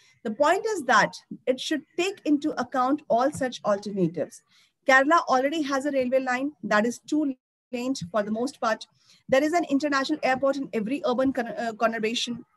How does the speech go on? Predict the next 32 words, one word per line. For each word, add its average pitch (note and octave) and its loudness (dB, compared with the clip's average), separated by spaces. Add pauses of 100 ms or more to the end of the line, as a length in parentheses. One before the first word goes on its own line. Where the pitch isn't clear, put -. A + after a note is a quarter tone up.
(420)
or G#3+ 4 (120)
<clears throat> - 0 (360)
it C4 2
will, D#4+ 0
it C4 0
is D4+ -2
well C4+ 0
connected C#4 -2
by C4 2
roads B3 0 (400)
with G#3+ 4
one A#3+ 0
of C#4+ 0
the D4 0
higher B3+ 2
road B3+ 0
densities A#3 -4
among A#3 -6
the A#3 -12
states, G#3+ -6 (320)
but C#4 2 (120)
of A#3 2
the C4+ -2
highest C4 -4
promise A#3 -2
are G#3+ 0
the B3 -6
possibilities B3+ -4
of B3+ -6
transportation G#3+ -4
over F#3+ -4
water. D#3+ -2